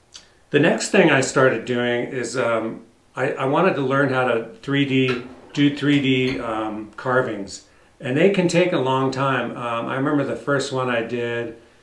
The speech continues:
what was the first? Oh, the first one I did was a fish. And, um, it was a lot of fun. And actually, here's one on the wall that I did. Um, that's a three D fish of, uh,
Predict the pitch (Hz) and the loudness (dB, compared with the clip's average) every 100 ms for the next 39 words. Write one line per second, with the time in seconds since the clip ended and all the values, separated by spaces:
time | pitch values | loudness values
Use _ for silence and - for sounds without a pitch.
0 | _ _ - - 123 120 110 110 120 - | _ _ -14 -10 -4 -4 -4 -6 -4 -6
1 | - 147 143 117 117 180 175 185 156 135 | -2 4 4 2 0 0 2 4 4 4
2 | 151 135 113 113 - 147 - - - - | 4 4 0 -4 2 2 2 -2 -12 -20
3 | _ _ _ _ _ - 117 113 113 117 | _ _ _ _ _ -4 -2 -2 -2 -2
4 | 113 110 110 - _ _ _ _ _ _ | -2 -4 -8 -14 _ _ _ _ _ _
5 | _ - 151 165 147 147 135 127 127 123 | _ 0 6 6 6 6 4 4 0 -2
6 | 120 135 131 147 156 151 127 156 131 143 | -2 -2 2 2 2 0 2 2 2 2
7 | 135 127 120 120 123 120 117 117 113 123 | 2 0 0 2 2 0 -2 -4 -4 -6
8 | 113 - - _ _ - 113 110 110 107 | -6 -12 -20 _ _ -14 -8 -6 -4 -4
9 | 117 120 110 135 127 120 113 - 120 113 | -6 -6 -6 -2 -2 -2 -6 -4 -6 -4
10 | - 117 110 110 107 107 | -8 -8 -6 -6 -6 -6